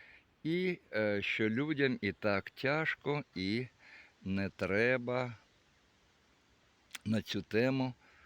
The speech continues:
і говорити, бо всі обтяжені і,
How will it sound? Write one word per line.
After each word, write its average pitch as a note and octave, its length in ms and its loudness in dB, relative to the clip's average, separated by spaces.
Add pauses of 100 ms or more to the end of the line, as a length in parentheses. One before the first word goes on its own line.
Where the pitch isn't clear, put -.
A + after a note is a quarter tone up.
(280)
і A2 560 0
говорити, F2+ 840 -2
бо F2+ 240 -8
всі G2 480 -6
обтяжені A2+ 1040 -2
і, F2+ 320 -6